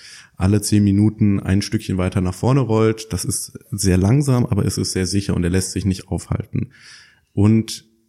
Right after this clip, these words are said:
jetzt gibt's doch den Ansatz, dass man sagen kann, wir borgen uns praktisch teilweise die Sicherheit von dieser Blockchain. Ich glaub, Komodo macht was in die Richtung. Das ist ein,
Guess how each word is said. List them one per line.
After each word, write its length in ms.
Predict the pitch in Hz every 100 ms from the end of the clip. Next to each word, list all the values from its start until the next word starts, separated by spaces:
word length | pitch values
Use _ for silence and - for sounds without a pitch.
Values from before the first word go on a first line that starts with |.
| _
jetzt 200 | 113 -
gibt's 180 | 156 -
doch 100 | 127
den 160 | 110
Ansatz, 380 | 98 120 120 -
dass 180 | 110 101
man 180 | 104 95
sagen 260 | 92 110
kann, 300 | 110 104 101 104 - _
wir 220 | 101 113
borgen 480 | 104 95 104 143 123
uns 220 | 95 95
praktisch 460 | - 92 - 110 -
teilweise 880 | - 104 107 104 98 107 101 104 98 _ _ _ -
die 200 | 98 101
Sicherheit 560 | 107 120 107 95 98
von 160 | - 98
dieser 220 | 95 92
Blockchain. 680 | - 127 - - 92 110 131 - -
Ich 120 | -
glaub, 340 | - 95 - _
Komodo 480 | - 147 123 92 95
macht 240 | 95 -
was 160 | 98 101
in 60 |
die 80 | 95
Richtung. 400 | 95 107 120 117
Das 160 | 95 -
ist 180 | 98
ein, 400 | - 92 98 101